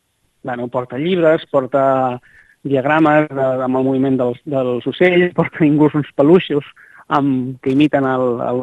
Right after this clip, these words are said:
el, l'ocell, eh, una cadernera o un gafarró, una merla, el que sigui, i fa l'explicació, eh? O sigui, ensenya com tot el procés, mm, de mica en mica, com, bueno, des de que es captura l'ocell fins que s'agafa i es mesura i això. És,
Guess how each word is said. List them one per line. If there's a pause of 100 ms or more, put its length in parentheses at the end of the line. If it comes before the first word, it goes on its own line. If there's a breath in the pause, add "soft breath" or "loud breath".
el,
l'ocell, (120)
eh, (100)
una
cadernera
o
un
gafarró,
una
merla,
el
que
sigui, (560 loud breath)
i
fa
l'explicació, (100)
eh?
O
sigui,
ensenya
com (680 soft breath)
tot
el
procés,
mm,
de
mica
en
mica,
com, (220)
bueno,
des
de
que
es
captura
l'ocell
fins
que (160)
s'agafa
i
es
mesura
i
això. (680 loud breath)
És,